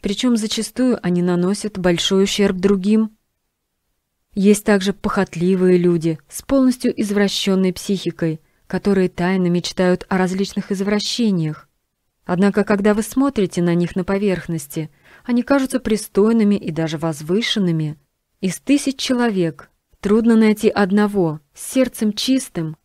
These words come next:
как кристалл. Моя работа состоит в том, чтобы через зеркало наблюдать и вести записи о том, что происходит в сердцах людей.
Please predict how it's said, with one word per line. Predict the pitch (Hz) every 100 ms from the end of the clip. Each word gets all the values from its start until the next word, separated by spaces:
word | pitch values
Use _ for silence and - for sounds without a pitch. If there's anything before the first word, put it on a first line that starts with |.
| _
как | 214 202
кристалл. | - 180 - _ 170 156 156 _ _ _ _ _ _ _ _ _ _ -
Моя | 190 190 190
работа | 202 202 185 165 165
состоит | - 175 190 180
в | -
том, | - 254 240 _ _ _
чтобы | - 240 220
через | 220 220 220
зеркало | 190 240 269 - 170
наблюдать | 175 180 202 208 269 -
и | 214
вести | 226 - 262
записи | 202 185 165 165 -
о | 156
том, | - 165 208 226
что | - - 285
происходит | 285 269 254 - 247 226 226
в |
сердцах | - 226 214 - 240 233 190
людей. | 170 156 151 143